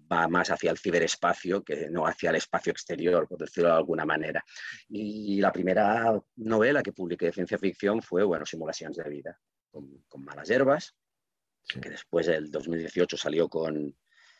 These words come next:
Speaker 1: con, con Wave Books, y después ya esta salió publicada el dos mil catorce con Malas Herbas, y el dos mil dieciocho ya salió Estació Boira,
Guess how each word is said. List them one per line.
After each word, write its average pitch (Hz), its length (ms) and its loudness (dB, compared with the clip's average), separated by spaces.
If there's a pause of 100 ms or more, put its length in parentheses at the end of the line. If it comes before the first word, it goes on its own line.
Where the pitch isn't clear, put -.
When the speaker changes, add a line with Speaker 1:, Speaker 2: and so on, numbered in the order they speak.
(220)
Speaker 1:
con, 82 340 -2
con 73 160 -6
Wave 78 240 0
Books, 139 520 0 (1040)
y 107 520 -8
después 85 540 2
ya 87 260 6
esta - 240 -2
salió 78 260 -2
publicada 82 440 2
el 76 60 0
dos 78 140 -4
mil 82 100 -4
catorce 87 400 0
con 101 120 0
Malas 101 220 4
Herbas, 123 240 4
y 117 40 2
el 90 80 -2
dos 87 140 -8
mil 85 120 -2
dieciocho 95 520 2
ya 92 100 6
salió 80 320 0
Estació - 340 -4
Boira, 76 380 -4